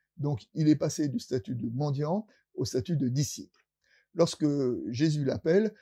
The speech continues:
le texte nous dit qu'il a jeté son vêtement. Et le, le vêtement, dans la Bible, c'est souvent un, un symbole d'identité, hein. Et, euh, en jetant son vêtement, d'une certaine façon, euh, Bartimée change, euh,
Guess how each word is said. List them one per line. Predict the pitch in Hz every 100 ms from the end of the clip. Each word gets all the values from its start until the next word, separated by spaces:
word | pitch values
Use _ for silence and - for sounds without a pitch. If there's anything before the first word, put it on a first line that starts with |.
| _
le | 151
texte | 156 -
nous | 139 135
dit | 151
qu'il | 147 127
a | 131
jeté | 151 190 214
son | 156
vêtement. | 135 - - 107 - _ _ _ _ _
Et | 131 123
le, | 120 127 123 98
le | 127
vêtement, | - 131 - 185 247
dans | 156 131
la | 123 123
Bible, | 190 277 220 _ _
c'est | - 143
souvent | 175 165 202 156
un, | 131 -
un | 135
symbole | - 143 160 170
d'identité, | 131 135 143 170 - 156 107
hein. | 101 - - _ _
Et, | 143 135
euh, | 127 127 117 _ _
en | 131 123 123
jetant | 151 202 190
son | 156
vêtement, | 131 123 147 185 254 - _
d'une | 156
certaine | 143 151 151
façon, | 139 - 156 143 120 117
euh, | 123 - - - _
Bartimée | - 123 139 - 151 147 135 127 - _
change, | - - 220 214 165 131 120
euh, | 131 131 123